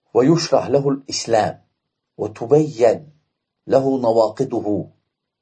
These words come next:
fə in asarra və ləm yətruk hədə şey, hukimə bi kufrihi. Və şeyx deyir ki,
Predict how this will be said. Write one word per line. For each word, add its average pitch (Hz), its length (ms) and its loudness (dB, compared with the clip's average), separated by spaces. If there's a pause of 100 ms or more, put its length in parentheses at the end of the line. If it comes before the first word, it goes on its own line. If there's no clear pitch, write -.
(460)
fə - 140 -6
in 98 160 -8
asarra 120 600 4 (120)
və 80 160 -4
ləm 98 240 -4
yətruk 120 560 -2
hədə 113 400 0
şey, 160 380 2 (1200)
hukimə 127 600 0
bi 104 180 -2
kufrihi. 92 1200 -10 (2250)
Və - 100 -8
şeyx 143 240 0
deyir 135 240 -4
ki, 76 140 -12